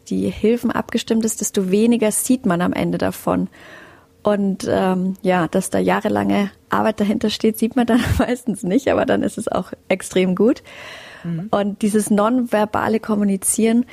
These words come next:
Speaker 1: ist nicht ganz nonverbal, weil ich spreche extrem viel mit meinen Pferden. Das heißt, wenn ich zum Beispiel meinen linken Schenkel anlege und ich möchte, dass es nach rechts weicht und im Ansatz macht sie das dann, dann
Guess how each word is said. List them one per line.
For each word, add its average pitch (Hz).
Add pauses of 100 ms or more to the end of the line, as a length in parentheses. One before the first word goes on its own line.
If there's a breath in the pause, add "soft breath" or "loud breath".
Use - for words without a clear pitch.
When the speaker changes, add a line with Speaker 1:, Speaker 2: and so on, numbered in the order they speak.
(280 loud breath)
Speaker 1:
ist -
nicht 220
ganz -
nonverbal, 196
weil 190
ich -
spreche -
extrem -
viel 185
mit 175
meinen 185
Pferden. 180
Das 190
heißt, 202 (420 loud breath)
wenn 202
ich 220 (300)
zum -
Beispiel 208
meinen 202
linken 247
Schenkel 247
anlege 240
und 208
ich -
möchte, 208
dass 196
es 196
nach 185
rechts -
weicht 254 (480 loud breath)
und 220
im 220
Ansatz 269 (200)
macht 220
sie 226
das 180
dann, - (180)
dann 202